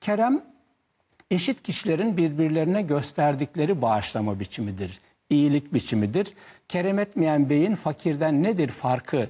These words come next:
mısrağında bunu görebiliriz mesela. Çünkü insanların "Kerem eyle, kerem et, şunu şöyle yapıver." dedikleri zaman aslında, e, büyükler küçüklere de aynı şekilde "Kerem eyle bir su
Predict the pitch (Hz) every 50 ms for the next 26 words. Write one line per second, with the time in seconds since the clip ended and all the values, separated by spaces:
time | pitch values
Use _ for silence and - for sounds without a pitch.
0 | - - - 254 147 - - - - 123 127 127 123 139 190 208 175 160 180 190
1 | 175 151 160 156 156 156 143 151 151 151 135 110 95 107 101 90 - - 123 -
2 | 101 - - - 156 147 - - 156 151 - - - - _ _ - - 156 160
3 | 147 - 170 170 156 151 160 151 151 156 147 139 - - - 147 147 208 214 180
4 | 139 120 113 113 104 95 92 - _ _ _ _ _ _ - 185 180 185 185 165
5 | 160 165 - - - 151 156 147 - - 147 147 151 156 156 147 - - 131 117
6 | 110 101 87 - - _ _ _ - 143 143 143 139 151 147 - 180 165 160 165
7 | 135 - 104 117 160 202 - - 135 123 - - - 160 151 147 190 240 254 -
8 | _ _ _ _ - _ _ - - 151 151 151 151 147 135 160 156 160 151 156
9 | - 185 202 208 202 - - - - - - 170 160 151 165 160 127 110 92 -
10 | - _ _ _ - 131 117 120 117 113 - - 120 120 110 101 107 - - _
11 | _ _ _ - 208 208 202 208 196 175 165 165 175 185 160 156 160 147 - -
12 | - - 202 160 -